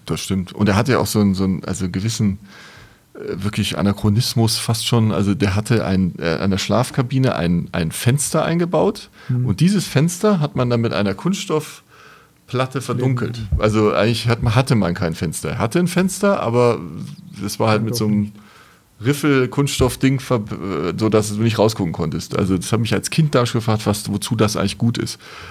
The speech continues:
Speaker 1: Aber gut, er hat's gehabt.
Speaker 2: Es war, war ein Auto, auch in Deutschland, wer ihn hatte,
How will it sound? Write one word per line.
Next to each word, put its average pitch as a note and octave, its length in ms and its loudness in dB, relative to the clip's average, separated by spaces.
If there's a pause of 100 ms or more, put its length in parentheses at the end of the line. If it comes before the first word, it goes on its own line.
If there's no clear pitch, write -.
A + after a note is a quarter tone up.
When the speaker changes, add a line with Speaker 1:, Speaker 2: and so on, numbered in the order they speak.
(160)
Speaker 1:
Aber F#2 320 0 (100)
gut, - 280 -8 (160)
er F2+ 160 -6
hat's - 180 -6
gehabt. E2+ 420 -8 (580)
Speaker 2:
Es A#2+ 80 -4
war, D3+ 460 2
war D3+ 200 2
ein E3 100 0
Auto, F3+ 640 0 (1300)
auch D3 160 -2
in D3+ 140 2
Deutschland, D#3+ 640 0
wer D3 280 2
ihn C#3+ 260 -2
hatte, G3+ 420 -4